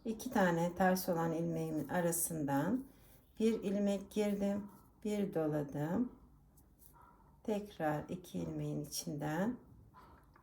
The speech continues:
bir ilmek çıkarıp bıraktım. Bir düz, daha yavaş anlatalım.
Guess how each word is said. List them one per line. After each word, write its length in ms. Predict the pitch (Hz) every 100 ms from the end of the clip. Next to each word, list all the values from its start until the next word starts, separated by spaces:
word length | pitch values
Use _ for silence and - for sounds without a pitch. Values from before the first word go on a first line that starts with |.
| - - - - - - -
bir 160 | 226 202
ilmek 520 | - 151 143 147 -
çıkarıp 640 | - - - 233 - -
bıraktım. 520 | - 123 117 - - - - - - - - - - - _ - - - - - - - - - 214
Bir 360 | 196 160 -
düz, 640 | 139 135 151 220 - - - - - - - - - - - - - - - -
daha 320 | 196 175 170
yavaş 500 | 156 156 139 143 -
anlatalım. 800 | 160 147 143 - 151 139 165 226